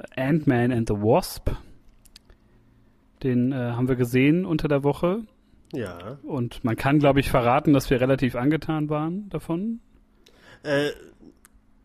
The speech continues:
Speaker 2: da reden wir gleich drüber.
Speaker 1: <laughs> Okay.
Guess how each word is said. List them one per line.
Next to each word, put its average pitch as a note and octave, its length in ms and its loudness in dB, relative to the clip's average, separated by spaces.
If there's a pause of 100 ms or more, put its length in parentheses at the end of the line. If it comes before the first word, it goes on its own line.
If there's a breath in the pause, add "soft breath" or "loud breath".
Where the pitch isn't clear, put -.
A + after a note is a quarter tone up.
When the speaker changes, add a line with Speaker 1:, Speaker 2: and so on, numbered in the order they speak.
(100)
Speaker 2:
da B2+ 80 -2
reden F3+ 260 -2
wir E3 80 -6
gleich D#3+ 260 -4
drüber. E2+ 380 -14
Speaker 1:
<laughs> D#3+ 840 2
Okay. C#3+ 460 2